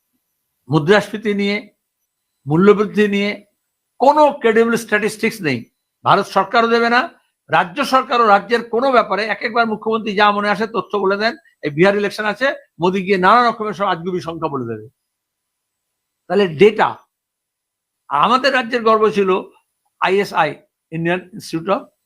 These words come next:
যেটা হচ্ছে স্ট্যাটিস্টিক্যাল ইনস্টিটিউট,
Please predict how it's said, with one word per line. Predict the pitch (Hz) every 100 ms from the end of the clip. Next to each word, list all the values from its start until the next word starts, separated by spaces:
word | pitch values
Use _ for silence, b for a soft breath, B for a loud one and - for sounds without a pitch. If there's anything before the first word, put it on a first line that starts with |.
| _ _ _ _ _ _ _
যেটা | 143
হচ্ছে | 147 147 220 370 _ _ _ _ _ _ _ _ _ _ _ _ _ _ _ _ _ _ _ _
স্ট্যাটিস্টিক্যাল | - 185 175 220 214
ইনস্টিটিউট, | 165 - 127 117